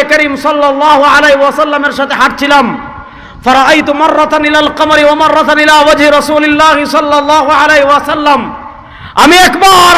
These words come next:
আকাশের চাঁদের দিকে তাকাই, আর আরেকবার সরওয়ারে দু আলম সাল্লাল্লাহু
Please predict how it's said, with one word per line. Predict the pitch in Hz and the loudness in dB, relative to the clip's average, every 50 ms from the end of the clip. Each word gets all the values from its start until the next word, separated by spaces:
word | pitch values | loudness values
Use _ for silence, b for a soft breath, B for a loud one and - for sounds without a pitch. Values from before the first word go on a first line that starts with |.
| 359 | 0
আকাশের | - 339 339 - 311 330 320 - - | 0 0 0 0 0 0 0 0 0
চাঁদের | 330 320 339 349 330 320 320 | -2 0 2 2 2 2 0
দিকে | 330 320 330 320 | 0 -2 -2 0
তাকাই, | 311 302 302 302 320 320 311 311 302 285 262 - - - B B B B B B | 0 0 2 2 2 4 4 4 4 4 2 0 -2 -6 B B B B B B
আর | - 285 | 0 2
আরেকবার | 311 339 359 370 359 - - - 359 359 339 330 311 | 2 2 2 2 0 0 -2 0 2 2 2 2 0
সরওয়ারে | - - 320 320 320 339 359 359 359 330 330 | 0 0 2 2 4 4 4 4 4 2 2
দু | 330 330 320 330 349 339 | 2 2 2 4 4 4
আলম | 330 330 311 311 285 | 4 2 2 0 0
সাল্লাল্লাহু | - 330 339 330 330 330 320 311 302 320 330 330 302 | 0 0 0 2 2 0 0 0 2 2 2 2 4